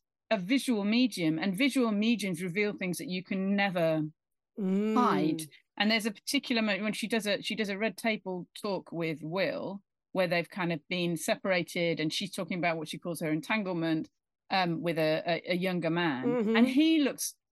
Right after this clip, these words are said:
Speaker 1: absolutely devastated throughout, although he's saying all the right things, and she looks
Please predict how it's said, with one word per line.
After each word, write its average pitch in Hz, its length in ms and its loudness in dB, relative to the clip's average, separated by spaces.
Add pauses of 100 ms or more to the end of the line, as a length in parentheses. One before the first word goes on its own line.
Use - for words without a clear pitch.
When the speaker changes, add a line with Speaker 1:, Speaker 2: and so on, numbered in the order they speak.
(180)
Speaker 1:
absolutely 226 600 0
devastated 160 640 -2
throughout, 160 340 0
although 180 240 0
he's 170 180 -2
saying 160 220 0
all 240 180 2
the 208 80 -4
right 180 220 0
things, 156 480 0
and 143 400 0 (340)
she 262 320 2
looks 175 400 -2